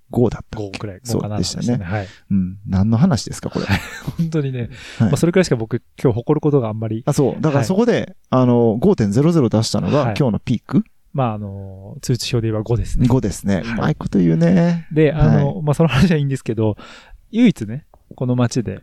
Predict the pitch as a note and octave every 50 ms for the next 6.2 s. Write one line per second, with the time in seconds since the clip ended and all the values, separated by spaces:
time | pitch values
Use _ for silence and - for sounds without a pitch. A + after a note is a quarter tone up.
0 | _ _ _ B2 D#3+ G3 F3 D#3+ B2+ G#2+ G2+ - - - - - B2 C3 B2+ B2
1 | A#2+ A2+ - A#2+ F#2+ G2+ - - G2 - - - A#2 F2+ - - A#2+ B2+ B2+ G#2
2 | G#2 - - - - - - - B2+ A2+ A2 G#2+ A2 A2 G#2+ G#2+ G#2 - - -
3 | C#3 D#3+ F3+ F#3+ - D3+ A#2 A2 F#2 F#2+ G2+ - B2+ - - _ - C#3 A2+ -
4 | - - _ _ _ _ - C3 A#2 - B2 A2+ G#2+ G#2+ A2 A2 A#2 A2 - C#3+
5 | C3+ A#2 - - E3 F3 F3+ F3+ E3+ - - E3 E3 D#3+ D#3 D#3 E3 E3 D3 A#2
6 | G2 - - -